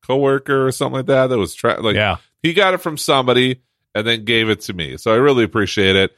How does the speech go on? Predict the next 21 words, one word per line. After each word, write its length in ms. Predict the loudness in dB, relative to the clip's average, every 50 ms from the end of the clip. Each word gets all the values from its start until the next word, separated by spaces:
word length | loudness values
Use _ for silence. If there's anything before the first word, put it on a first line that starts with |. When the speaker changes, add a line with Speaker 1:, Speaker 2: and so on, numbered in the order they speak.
| _ _ _ _
Speaker 1:
And 300 | -4 -2 -2 -2 -2 -2
it's 220 | -2 -2 0 0
a, 180 | 0 2 2 0
it's 160 | 0 0 0
a 100 | 0 0
new 480 | -2 -2 -2 -2 0 2 2 0 0 -2
brewery 760 | -4 -2 0 2 4 4 4 4 4 2 2 2 0 0 -2
to 120 | -2 -4
the 80 | -4 -4
show. 480 | -6 -6 -6 -6 -4 -4 -2 -2 0 -2
It's 280 | -2 -4 -8 -14 -14
Twin 560 | -14 -10 -2 2 2 4 4 2 0 -2 -6 -10 _ _ _ _ -2
Oats. 760 | -2 -2 -2 -2 -6 -8 _ _ -16 -16 -14 -14 -16 -18 _ _ _ _ _ _ _ -2
Oast. 300 | 0 2 2 2 2 2
Speaker 2:
Huh. 100 | 2 0 -2 -6 _ _ _ _ -8
Speaker 1:
Twin 220 | -4 -4 -4 -4 -2
Oast. 400 | -2 -2 -2 -2 -4 -8 -14 -20 _ _ _ _ _ _ _ _ -2
O 160 | 0 2 4
A 100 | 4 4
S 260 | 2 2 0 -2 -6 -8
T. 300 | -6 -6 -6 -6 -10